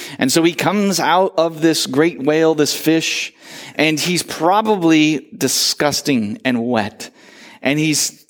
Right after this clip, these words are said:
probably taking leaves and sand, and he's trying to clean himself off. He's probably trying to warm himself, maybe by a fire. He's hungry. It's been several days. And so he's probably trying to find food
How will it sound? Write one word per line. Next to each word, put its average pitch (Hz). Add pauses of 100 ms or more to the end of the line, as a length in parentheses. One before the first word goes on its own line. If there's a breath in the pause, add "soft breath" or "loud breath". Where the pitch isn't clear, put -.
probably 180
taking 170
leaves 147
and 131
sand, 139
and 127
he's 120
trying 143
to 131
clean 131
himself 123
off. 120 (460 loud breath)
He's -
probably 143
trying 139
to 113
warm 127
himself, 123 (340 loud breath)
maybe 117
by 120
a 117
fire. 107
He's 120
hungry. 117
It's 113
been 117 (100)
several 120
days. 113 (640 loud breath)
And 127
so 131
he's 127
probably 135
trying 135
to 123
find 127
food 120